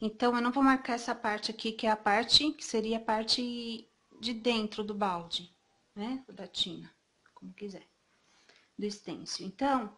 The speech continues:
eu vou posicionar onde eu quero. Como eu coloquei, né, as minhas rosas dentro, então, não vou pintar essa parte aqui toda por dentro, tá? Vou começar aqui na parte da madeira.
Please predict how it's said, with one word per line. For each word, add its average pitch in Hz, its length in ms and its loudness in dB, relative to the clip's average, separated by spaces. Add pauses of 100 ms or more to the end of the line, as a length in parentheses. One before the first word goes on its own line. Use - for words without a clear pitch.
eu 202 60 -12
vou 208 160 -4
posicionar 202 640 -4
onde 190 140 -4
eu 190 80 -8
quero. 196 520 -6 (2000)
Como 262 180 8
eu 254 80 6
coloquei, 214 720 4
né, 311 320 4
as 202 180 -2
minhas 190 300 0
rosas 190 320 -2
dentro, 214 540 0
então, 214 520 2
não 247 220 4
vou 269 120 2
pintar 311 340 8
essa 233 160 0
parte 226 280 -2
aqui 226 140 -6
toda 226 260 -2
por 220 200 -2
dentro, 196 500 -4 (560)
tá? 226 420 -4
Vou 220 120 -2
começar 220 640 -2
aqui 254 240 -4
na 226 100 4
parte 214 320 -2
da 226 80 0
madeira. 214 580 0